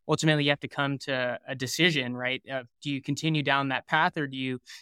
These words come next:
you know, the term we hear all the time around startups is pivot, pivot, pivot. But, you know, really, how do you make that intentional decision around, do I actually move the company or this startup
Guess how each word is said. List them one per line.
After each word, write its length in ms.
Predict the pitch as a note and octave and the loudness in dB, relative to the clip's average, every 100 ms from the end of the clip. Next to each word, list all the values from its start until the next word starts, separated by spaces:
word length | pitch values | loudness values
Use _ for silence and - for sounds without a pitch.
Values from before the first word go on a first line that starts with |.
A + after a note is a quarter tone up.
| - | -8
you 80 | C3+ | -4
know, 220 | C3 B2+ | -2 -2
the 340 | B2+ C3 C3 - | -4 -6 -8 -8
term 320 | - F3+ E3 | 2 4 6
we 120 | D#3 D3 | 4 2
hear 220 | E3 D#3 | 2 4
all 140 | D#3 | 4
the 80 | D3+ | 0
time 540 | - D#3 D#3 D#3 D3 C#3+ | 0 2 4 0 -4 -8
around 280 | C#3 D3+ D3+ | -2 -2 -2
startups 480 | - D#3 D3+ D3+ - | 0 2 4 2 -2
is 100 | C#3 | -6
pivot, 420 | - A#3 G#3+ G#3 | 0 0 2 -2
pivot, 380 | A3+ A3+ G#3+ - | -2 -2 -2 -2
pivot. 340 | G3+ G3+ G#3+ - | -2 0 -2 -2
But, 180 | D#3 - _ _ _ | -4 -4 _ _ _
you 80 | E3 | -2
know, 100 | D3 | -2
really, 360 | C3+ F3 F#3 D#3+ | 0 -2 0 2
how 160 | D#3+ | 2
do 80 | E3 | 2
you 100 | F3 | 0
make 280 | C#3+ D3 D#3 | -2 -2 0
that 180 | C#3+ C#3 | 0 0
intentional 880 | C3 - D3+ D3+ C#3+ C3+ B2+ B2+ B2 - | -2 -4 -4 -4 -4 -4 -4 -6 -8 -10
decision 760 | C3+ - F3 F#3+ D3+ C3 B2+ - _ _ _ | -10 0 2 2 2 -4 -6 -12 _ _ _
around, 540 | C#3 C#3+ C#3 C#3 C3 - _ - | -2 2 4 2 0 -6 _ -4
do 140 | D3+ | 2
I 140 | D3 D3 | 4 6
actually 640 | D3 - D3+ C#3 C3+ A2+ _ _ | 4 0 -6 -6 -6 -10 _ _
move 380 | C#3 D#3 E3+ D3 | -8 -2 -2 -2
the 80 | C#3+ | -6
company 640 | D#3 D#3+ D3+ D3 C#3+ C#3 | -4 -4 -2 -2 -2 -2
or 200 | E2 C3+ | -2 -4
this 180 | C3 - | -4 -4
startup 420 | - D3 D3 C3 | 2 2 2 -2